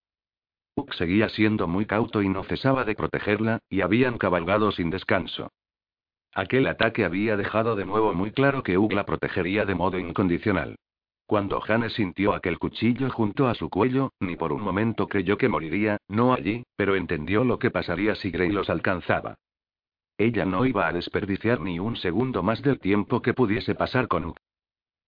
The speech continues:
"Casi hemos llegado, pequeña", dijo él dándole ánimos.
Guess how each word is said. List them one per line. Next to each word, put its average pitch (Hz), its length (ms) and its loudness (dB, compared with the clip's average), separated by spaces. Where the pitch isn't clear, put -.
"Casi 98 280 2
hemos 123 260 2
llegado, 76 500 -4
pequeña", 87 460 -2
dijo 120 320 0
él 110 160 2
dándole 113 460 0
ánimos. 69 540 -8